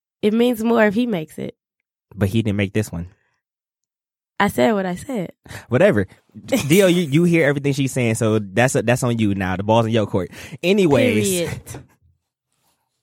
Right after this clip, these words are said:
Speaker 2: So look.
Speaker 1: Pooh.
Speaker 2: <laughs> I'm s-, I'm sick of you. So Jam, go ahead, look in your calendar so you can get ready for your recap, 'cause you know
Speaker 1: Uh-huh,
Speaker 2: you need,
Speaker 1: yeah,
Speaker 2: you're not
Speaker 1: yeah.
Speaker 2: ever
Speaker 1: Ooh,
Speaker 2: prepared.
Speaker 1: child, it was, b-, listen.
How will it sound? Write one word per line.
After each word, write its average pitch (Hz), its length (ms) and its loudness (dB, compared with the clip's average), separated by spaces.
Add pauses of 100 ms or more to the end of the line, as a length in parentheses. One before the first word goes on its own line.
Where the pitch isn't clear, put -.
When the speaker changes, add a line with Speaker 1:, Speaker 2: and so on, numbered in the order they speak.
(680)
Speaker 2:
So 196 200 2
look. 208 240 2 (100)
Speaker 1:
Pooh. 190 360 -4 (440)
Speaker 2:
<laughs> - 800 -20
I'm 160 180 4
s-, - 240 -6
I'm 127 180 -6
sick 123 220 -10
of 107 60 -4
you. 90 280 -8 (760)
So 175 140 2
Jam, 160 360 -2 (200)
go 160 160 4
ahead, 196 460 0
look 135 200 -2
in 156 100 -2
your 156 80 -2
calendar 151 400 0
so 143 120 -2
you 135 80 0
can 139 80 -6
get 139 80 0
ready 143 180 2
for - 80 -14
your 139 160 0
recap, 127 420 -2
'cause - 200 0
you 139 60 2
know 131 140 2
Speaker 1:
Uh-huh, 123 100 2
Speaker 2:
you 123 140 -2
need, 127 160 -2
Speaker 1:
yeah, 110 60 -4
Speaker 2:
you're 120 200 0
not 127 160 0
Speaker 1:
yeah. 123 60 2
Speaker 2:
ever 127 160 0
Speaker 1:
Ooh, 330 140 4
Speaker 2:
prepared. - 280 4
Speaker 1:
child, 302 460 2
it 349 180 -2
was, 294 220 0 (360)
b-, 190 180 -16
listen. 247 560 -6